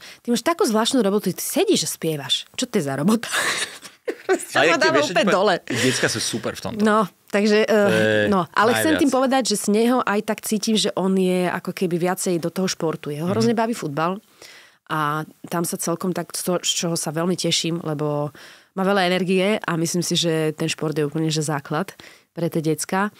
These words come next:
Speaker 1: A dosť mu to pomáha aj v rámci disciplíny a tak ďalej, takže,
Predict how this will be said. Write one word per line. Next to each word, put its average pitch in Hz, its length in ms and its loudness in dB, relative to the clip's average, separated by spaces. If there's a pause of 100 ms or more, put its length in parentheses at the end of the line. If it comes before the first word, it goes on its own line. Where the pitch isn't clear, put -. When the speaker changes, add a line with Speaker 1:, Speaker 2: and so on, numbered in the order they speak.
(400)
Speaker 1:
A 165 160 -2
dosť 165 400 -2
mu 165 100 0
to 160 120 -2
pomáha 165 420 0
aj 156 80 0
v 151 60 -2
rámci 151 200 -4
disciplíny 156 680 -2
a 143 80 -4
tak 143 160 -8
ďalej, 147 340 -2
takže, 156 300 -4